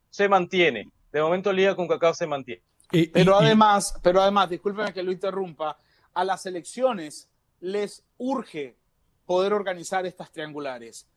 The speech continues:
Speaker 3: Thomas Christiansen necesita ver, eh, la, la funcionalidad de su equipo. Don Juan Vita va a ver qué puede inventarse con Nicaragua.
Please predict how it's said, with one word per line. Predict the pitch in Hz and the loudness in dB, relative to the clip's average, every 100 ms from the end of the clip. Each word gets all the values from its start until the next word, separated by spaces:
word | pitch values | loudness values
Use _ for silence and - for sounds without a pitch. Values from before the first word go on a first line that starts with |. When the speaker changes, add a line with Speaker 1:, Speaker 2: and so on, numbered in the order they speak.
| _ _ _ | _ _ _
Speaker 3:
Thomas | 208 226 | 2 2
Christiansen | - 226 233 208 196 | 0 -4 -4 -6 -8
necesita | 175 165 165 202 208 | -10 -10 -10 -4 -2
ver, | 190 214 226 _ _ _ | 0 -2 -6 _ _ _
eh, | 127 131 120 | -18 -18 -12
la, | 143 165 | -2 0
la | 160 | 2
funcionalidad | 156 175 - 165 160 160 185 | 0 -4 -4 -2 0 2 2
de | 180 | 0
su | |
equipo. | 156 196 214 165 107 _ _ _ _ _ _ _ _ - | -6 -8 -6 -8 -14 _ _ _ _ _ _ _ _ -6
Don | 131 185 | -2 -2
Juan | 151 214 208 | 2 2 4
Vita | 220 208 226 208 | 0 4 4 4
va | 190 | 4
a | 196 | 4
ver | 202 220 247 _ _ _ _ | 2 0 -6 _ _ _ _
qué | - 208 | -4 -4
puede | 208 214 | 0 0
inventarse | 208 185 165 196 208 | -2 -8 -4 -6 -6
con | 185 170 | -10 -14
Nicaragua. | 160 160 202 220 196 127 | -12 -6 -4 -2 -6 -8